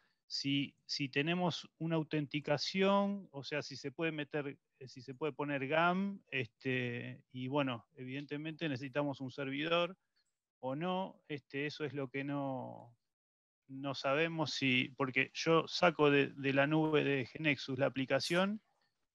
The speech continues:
y tampoco funciona. Este, evidentemente algo, algún binario sí sube. Este, lo que, lo que hace la aplicación es se comunica con un, con un servicio rest, este, y devuelve un json.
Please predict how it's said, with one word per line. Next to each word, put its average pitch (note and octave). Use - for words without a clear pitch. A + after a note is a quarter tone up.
y C3+
tampoco C3+
funciona. C3
Este, B2
evidentemente C#3+
algo, D#3
algún C#3
binario D3+
sí E3
sube. F3+
Este, B2+
lo C3
que, C3+
lo C#3+
que D#3+
hace F#3
la F3
aplicación D#3+
es G3
se D#3+
comunica D3+
con C#3
un, C#3
con C3+
un F#3
servicio C#3
rest, F#3
este, A#2+
y B2+
devuelve C3
un C3
json. A#2